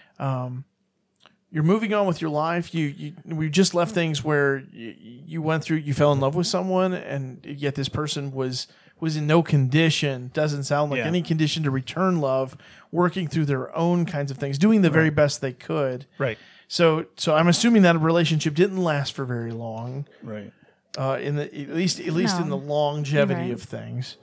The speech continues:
Speaker 2: Right.
Speaker 1: So, so
Speaker 2: But a
Speaker 1: take
Speaker 2: consistent pattern that we've been talking
Speaker 1: Yeah,
Speaker 2: about, right?
Speaker 1: so,
Speaker 2: Yeah.
Speaker 1: so,
Speaker 3: Yeah, about
Speaker 1: so
Speaker 3: a year, year and a half.
Speaker 1: Okay.
Speaker 2: Mm-hmm.
Speaker 1: So take us, take us past that,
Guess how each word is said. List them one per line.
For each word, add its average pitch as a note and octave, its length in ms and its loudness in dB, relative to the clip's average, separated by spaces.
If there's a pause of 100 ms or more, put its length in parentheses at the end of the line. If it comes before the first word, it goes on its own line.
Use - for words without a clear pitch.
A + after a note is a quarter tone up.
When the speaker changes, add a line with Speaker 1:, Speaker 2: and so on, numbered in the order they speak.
(200)
Speaker 2:
Right. G2+ 240 -8 (360)
Speaker 1:
So, E3 460 -2
so - 160 2
Speaker 2:
But E3 80 8
a G3 40 8
Speaker 1:
take G#3 80 8
Speaker 2:
consistent E3 460 6
pattern C3 360 4
that B2+ 120 -2
we've A#2+ 140 -2
been A#2 120 -2
talking D#3 320 -2
Speaker 1:
Yeah, A3+ 180 0
Speaker 2:
about, A#2 140 -4
right? A2 60 -2
Speaker 1:
so, D3+ 160 -2 (220)
Speaker 2:
Yeah. - 80 -2
Speaker 1:
so, F3 40 0 (220)
Speaker 3:
Yeah, C4 60 -8
about A#3+ 120 -6
Speaker 1:
so B3 140 2
Speaker 3:
a B3 60 2
year, G3 260 0
year F3+ 200 -2
and E3+ 100 -4
a F3 60 -6
half. F#3 360 -10
Speaker 1:
Okay. C#3 380 -4
Speaker 2:
Mm-hmm. A#2+ 180 2 (360)
Speaker 1:
So D#3 420 2 (380)
take G3+ 220 2
us, F3+ 140 0
take F#3 280 0
us D#3+ 100 0
past D3 300 -2
that, C3+ 320 -2